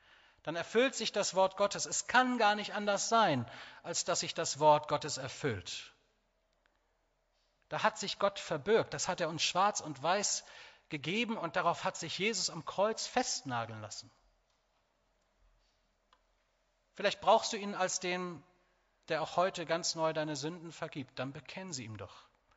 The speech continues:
Dann werd doch heute ehrlich und lass es Weihnachten werden. Bekenne deine Schuld, deine Sünde, deine Missetat,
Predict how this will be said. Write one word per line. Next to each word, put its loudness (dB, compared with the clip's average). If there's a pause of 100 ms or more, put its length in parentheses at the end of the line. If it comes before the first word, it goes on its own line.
(480)
Dann -4
werd 2
doch -4
heute 2
ehrlich -2
und -10
lass -4
es -8
Weihnachten -2
werden. -10 (520)
Bekenne -6
deine 0
Schuld, -6 (280)
deine -8
Sünde, -6
deine -4
Missetat, -4